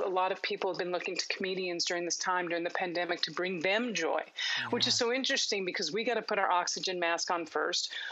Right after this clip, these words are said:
Speaker 1: or our pan-, <laughs> our pandemic mask, as it might be, on first before we can help everyone else. But that's what people look to comedians for. So it's been this very weird balance of how can I keep myself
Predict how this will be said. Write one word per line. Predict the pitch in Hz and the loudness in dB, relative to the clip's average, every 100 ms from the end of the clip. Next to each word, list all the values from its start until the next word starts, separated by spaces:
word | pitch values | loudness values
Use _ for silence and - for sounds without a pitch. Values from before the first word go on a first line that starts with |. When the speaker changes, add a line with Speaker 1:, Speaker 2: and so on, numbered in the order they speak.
| - | -2
Speaker 1:
or | - 190 | 2 4
our | |
pan-, | 190 196 170 | 4 0 0
<laughs> | - | 0
our | - 220 | 0 2
pandemic | 247 226 196 208 190 | 0 0 2 0 0
mask, | 185 190 190 220 | 2 2 2 0
as | 180 | -2
it | 214 | 0
might | 190 190 - | 0 0 0
be, | 196 | -2
on | 196 190 185 | 0 0 0
first | - 170 180 - - - _ - - _ - 214 | -2 -2 0 -2 -2 -8 _ -12 -12 _ -6 -4
before | 202 226 202 | 0 0 2
we | 196 | 0
can | 196 | 0
help | 196 196 | 0 0
everyone | 185 185 180 | 0 0 0
else. | 196 214 | 0 0
But | - - | -4 0
that's | 233 - | 0 0
what | 233 226 | -2 -2
people | 240 220 190 | -2 -2 -2
look | 196 - | -4 -2
to | 208 | -2
comedians | - 190 214 262 233 - | 0 -2 0 0 -2 -2
for. | 185 170 | 0 0
So | - 196 | 0 0
it's | 190 | -2
been | - 226 | -2 -2
this | 226 - | 0 -2
very | - 247 254 | 2 2 2
weird | 226 185 | 2 2
balance | 202 214 240 214 - | 2 4 2 0 -2
of | 185 170 - - - - - | -2 -4 -6 -6 -6 -8 -6
how | - 233 | 0 2
can | 262 269 | 2 0
I | 240 | 0
keep | - 233 | -2 -2
myself | 214 185 - - 226 233 - | -2 -2 -2 0 0 0 -4